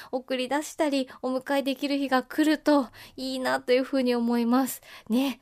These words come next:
なんとかなんとか踏ん張っていきましょう。さあ、ジェイエフエヌ三十八局を結んでお送りします。命の森、ボイスオブフォレスト。今週も先週に引き続き、古生物学者の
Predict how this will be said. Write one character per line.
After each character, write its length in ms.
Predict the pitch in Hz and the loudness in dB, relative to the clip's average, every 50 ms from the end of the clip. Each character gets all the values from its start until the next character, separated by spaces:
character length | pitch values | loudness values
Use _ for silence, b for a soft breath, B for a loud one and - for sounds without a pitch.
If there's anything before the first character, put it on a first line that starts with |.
| _ _ | _ _
な 120 | 220 262 | 0 0
ん 80 | 269 247 | 0 0
と 120 | - 247 | 0 -2
か 100 | - 240 | -2 -2
な 140 | 233 285 311 | 0 0 0
ん 40 | 285 | 0
と 120 | - 294 | -2 0
か 180 | - 269 262 - - _ - | 0 -2 -2 -2 -10 _ 0
踏 80 | 277 269 | 0 2
ん 80 | 233 | 4
張 80 | 240 262 | 2 2
っ 80 | 262 | 0
て 140 | 262 - 262 | 2 2 2
い 100 | 247 226 | 2 2
き 140 | 220 - 247 | 0 -2 0
ま 180 | 247 254 285 269 | 0 0 0 0
し 160 | - - 285 | 2 2 4
ょ 140 | 320 294 269 | 4 2 0
う。 80 | 233 _ _ _ _ _ B B B B B B B B B B B B B B | -4 _ _ _ _ _ B B B B B B B B B B B B B B
さ 160 | - 339 359 | 2 4 4
あ、 40 | 359 | 4
ジ 80 | 302 339 | 6 6
ェ 40 | 349 | 4
イ 60 | 349 | 6
エ 60 | 349 339 | 4 4
フ 60 | 339 | 2
エ 80 | 359 339 | 0 2
ヌ 120 | 302 262 233 | 2 0 0
三 280 | - 330 370 427 415 | 2 2 4 4 4
十 180 | 381 370 359 330 | 2 2 0 0
八 340 | - - 302 311 - - - | 0 0 -2 -2 -2 -8 0
局 300 | - 427 415 415 - 392 | 0 0 0 4 4 4
を 80 | 370 | 4
結 400 | 349 330 320 - - - 285 285 | 4 2 -2 -4 -4 -4 -4 -4
ん 100 | 277 269 | -4 0
で 260 | 254 254 254 240 240 - | 0 2 2 2 0 -2
お 160 | 214 220 220 | -2 -2 -2
送 240 | 214 214 _ - 226 | -4 -6 _ -6 -4
り 160 | 226 226 226 | -4 -4 -6
し 180 | 214 - 233 226 | -6 -6 -2 0
ま 160 | 240 254 269 | 2 0 0
す。 140 | 262 - b b b b b b b | 0 -4 b b b b b b b
命 420 | 311 359 403 403 392 - 311 262 | 0 2 2 2 2 0 -2 0
の 100 | 247 233 | 0 0
森、 300 | 214 208 202 196 196 196 _ | 0 -2 -2 -4 -6 -8 _
ボ 200 | - 190 220 262 | -2 0 2 2
イ 60 | 285 | 2
ス 100 | 285 - | 0 -2
オ 80 | 302 277 | -2 -2
ブ 120 | 277 269 | -2 -6
フ 140 | 254 - 269 | -4 -4 -4
ォ 60 | 254 | -4
レ 100 | 247 226 | -4 -4
ス 140 | 214 - - | -6 -10 -10
ト。 240 | - 190 - - _ _ B B B B B B B B B B B B 254 | -10 -10 -10 -10 _ _ B B B B B B B B B B B B -4
今 180 | - 330 381 403 | 0 0 0 2
週 280 | 370 - 349 330 320 311 | 0 -2 -2 0 0 2
も 320 | 277 269 247 240 214 - | 2 2 2 2 0 -2
先 280 | - - - 254 247 247 | -6 -2 0 0 0 0
週 260 | 240 - - 240 226 | -2 -4 -6 -4 -2
に 160 | 220 214 208 | 0 0 0
引 80 | 208 202 - _ | -2 -4 -6 _
き 160 | - 220 220 | -8 -8 -8
続 300 | 208 - 208 202 208 214 | -6 -6 -8 -4 -4 -6
き、 280 | 208 - - 220 208 208 b b b b b _ | -6 -4 -6 -6 -6 -6 b b b b b _
古 140 | - 262 226 | -6 -6 -4
生 320 | - - - 359 381 381 | -2 0 2 2 4 2
物 320 | 370 370 359 330 - - 311 | 2 0 -2 -4 -4 -8 -2
学 240 | - 302 285 285 - | 0 -2 -2 -2 -6
者 200 | - - 233 208 | -8 -6 -4 -4
の 200 | 196 180 - | -4 -4 -6